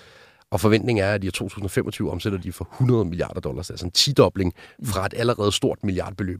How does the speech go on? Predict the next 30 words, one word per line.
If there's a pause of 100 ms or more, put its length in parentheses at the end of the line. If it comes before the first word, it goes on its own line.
Det
er
meget,
meget
sjældent,
man
ser
den
slags. (680)
Kan
de
så
leve
op
til
det
her?
Hvem
fanden
er
det,
der
køber
alle
de
varer
af
Nvidia? (540)
Jamen,
altså,